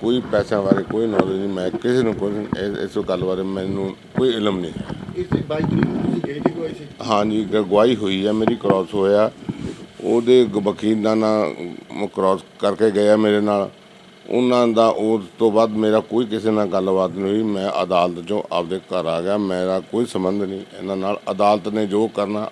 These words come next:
Speaker 1: ਅਦਾਲਤ ਨੇ ਕਰਨਾ।
Speaker 2: ਉਹਨਾਂ ਦਾ ਇਹ ਵੀ ਕਹਿਣਾ ਸੀ ਵੀ ਜਦੋਂ ਇਹ ਮੁਕੱਦਮਾ ਦਰਜ ਹੋਇਆ,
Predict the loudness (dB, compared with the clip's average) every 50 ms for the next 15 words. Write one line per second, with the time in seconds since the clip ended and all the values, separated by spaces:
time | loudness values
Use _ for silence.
0 | -6 -4 0 2 2 2 2 0 -2 -6 -6 -8 -10 -14 -16 -18 -20 -20 -20 -20
1 | -16 -14 -12 -12 -10 -8 -8 -8 -8 -8 -10 -12 -10 -10 -10 -10 -10 -12 -12 -12
2 | -8 -8 -6 -4 -4 -4 -4 -4 -6 -6 -6 -8 -8 -8 -8 -8 -8 -6 -8 -8
3 | -8 -8 -8 -8 -8 -10